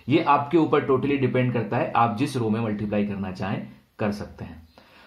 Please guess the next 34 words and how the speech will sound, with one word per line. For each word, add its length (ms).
फिर 200
दूसरा 380
question 280
rise 260
होता 200
है 60
कि 160
क्या 260
रो 240
में 140
ही 160
multiply 440
हो 100
सकती 300
है, 120
कॉलम 340
में 100
नहीं 140
हो 80
सकती? 560
कॉलम 260
में 220
भी 80
हो 120
सकती 340
है 280
और 300
किसी 300
भी 200
कॉलम 280
में 120
हो 100
सकती 300
है। 60